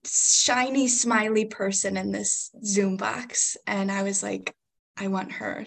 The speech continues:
to be my sponsor." Um, so we've been, I've been with her for the, the whole year. It was a year last month. Um, and it's been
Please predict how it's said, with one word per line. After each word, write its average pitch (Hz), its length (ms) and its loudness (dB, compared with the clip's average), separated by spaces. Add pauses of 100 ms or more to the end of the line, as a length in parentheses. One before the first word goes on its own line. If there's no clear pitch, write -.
to 226 100 -6
be - 140 -6 (320)
my 247 120 -12
sponsor." - 640 -10 (600)
Um, 190 480 0
so 196 460 0
we've 208 260 0
been, 202 420 2 (180)
I've 202 160 -4
been 208 140 -4
with 202 100 -6
her 202 160 -4
for 202 140 -8
the, 196 200 0 (300)
the 208 100 -2
whole 202 180 2
year. 220 400 6
It 202 80 2
was 202 200 2
a 202 40 4
year 208 280 4
last 208 380 -2
month. 190 340 -2 (800)
Um, 190 680 2 (400)
and 196 520 6
it's 214 240 2
been 247 560 0